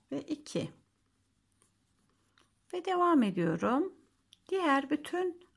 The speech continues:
alttaki sarı olarak ördüğümüz yerlerin hepsine iki trabzan, bir zincir, iki trabzan olarak bu orta kısımlara girerek örelim.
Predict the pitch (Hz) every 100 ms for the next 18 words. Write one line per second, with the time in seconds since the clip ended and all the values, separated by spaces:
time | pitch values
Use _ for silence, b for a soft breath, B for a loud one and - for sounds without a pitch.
0 | - 254 247 - 233 - 269 285 294 b
1 | b b b b _ _ _ - 330 330
2 | 349 220 196 202 196 - 269 254 226 190
3 | 180 185 202 - 302 302 214 165 151 160
4 | 190 214 349 - - 185 190 - 320 370
5 | - 180 165 170 185 190 196 240 285 B
6 | B B B _ 339 339 320 285 247 262
7 | 247 269 277 277 285 277 330 254 196 175
8 | 185 190 196 - 311 190 196 - - 320
9 | 330 320 214 202 196 - 170 190 214 254
10 | 381 269 185 190 269 320 - - 185 135
11 | -